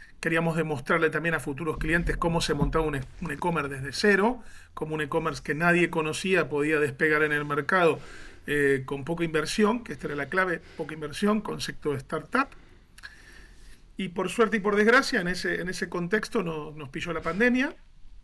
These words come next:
con un amplio desple-, des-, despegue, digamos, de las ventas online, y dimos con, con el producto indicado. Ahora empezamos a, a incorporar al catálogo productos de, para la preparación física, ¿no? Bicicletas estáticas,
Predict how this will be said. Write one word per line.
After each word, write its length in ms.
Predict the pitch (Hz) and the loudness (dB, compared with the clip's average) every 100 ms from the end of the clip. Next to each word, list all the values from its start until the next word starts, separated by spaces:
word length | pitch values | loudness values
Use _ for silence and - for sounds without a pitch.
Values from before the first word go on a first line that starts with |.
| - - - | -20 -18 -8
con 180 | 180 | -4
un 160 | 165 170 | -2 2
amplio 440 | 170 170 170 160 | 2 0 -2 0
desple-, 580 | 156 135 - 190 185 170 | -2 -2 -4 0 2 0
des-, 200 | 156 135 - - - - | -6 -10 -12 -18 -18 -16
despegue, 540 | 165 139 - 208 196 190 | -12 -10 2 4 6 2
digamos, 400 | 156 160 170 156 | 0 -4 -4 -6
de 100 | 143 | -6
las 220 | 139 139 | -6 -6
ventas 400 | 151 147 151 - | -8 -6 -8 -6
online, 420 | 156 175 190 180 254 - - - - - - - | -6 0 2 2 -4 -12 -20 -20 -20 -20 -20 -6
y 160 | 165 | -2
dimos 260 | 165 170 170 | 2 2 2
con, 640 | - 160 156 156 156 - - - - | 4 4 4 0 -8 -12 -16 -18 -6
con 160 | 156 | -4
el 100 | 151 | -4
producto 340 | 147 156 156 156 | -4 -6 -4 -8
indicado. 420 | 156 160 226 214 | -6 -2 0 0
Ahora 260 | 160 147 147 | -2 -6 -10
empezamos 640 | 151 143 147 143 151 147 156 | -14 -12 -8 -6 -4 -2 0
a, 320 | 139 139 139 - - | -2 -4 -8 -18 -14
a 80 | - | -10
incorporar 460 | 160 160 143 151 156 | -2 -2 0 2 4
al 120 | 151 | 4
catálogo 440 | 151 143 160 151 | 0 0 2 2
productos 480 | 147 147 147 - 147 | 0 -2 -4 -4 -4
de, 520 | 147 147 135 143 143 143 | -2 -2 -2 -4 -8 -6
para 400 | 151 139 135 135 | -4 -2 -2 -2
la 140 | 147 139 | -4 -4
preparación 480 | 147 143 127 160 | -4 -4 -4 -4
física, 400 | 139 220 - 170 147 | 2 2 2 -4 -4
¿no? 140 | 151 | -4
Bicicletas 540 | 139 - 135 143 131 | -4 -4 -2 -2 -2
estáticas, 640 | 151 - 175 165 143 151 | -4 2 2 2 -2 -4